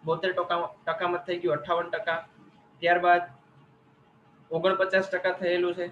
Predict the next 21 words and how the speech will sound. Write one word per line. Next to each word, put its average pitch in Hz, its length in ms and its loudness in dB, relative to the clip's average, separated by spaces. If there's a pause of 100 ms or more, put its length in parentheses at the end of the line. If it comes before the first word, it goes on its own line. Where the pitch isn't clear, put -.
(160)
તો 170 80 -2
આ 165 100 2
પ્રમાણ 185 360 -2
ઘટેલું 196 380 -2
છે 202 80 -2
એનું 196 200 -4
કારણ 170 300 0
એ 196 180 0
છે 160 160 -6 (380)
કે 175 80 -6 (120)
દેશની 170 400 0
અંદર 196 220 2 (680)
શિક્ષણનું 196 520 0
પ્ર-, 185 200 -4
પ્રમાણ 180 380 0
વધતું 170 320 -2
જાય 180 160 2
છે, 180 140 -2 (260)
ઉદ્યોગ 190 300 0
ક્ષેત્રની 180 460 -4
અંદર 175 140 0